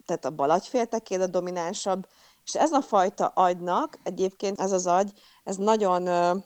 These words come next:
egy igazságra hajlamos, a saját igazságát tekinti alapvetésnek.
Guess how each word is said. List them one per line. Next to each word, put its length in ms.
egy 260
igazságra 920
hajlamos, 720
a 80
saját 460
igazságát 720
tekinti 460
alapvetésnek. 1000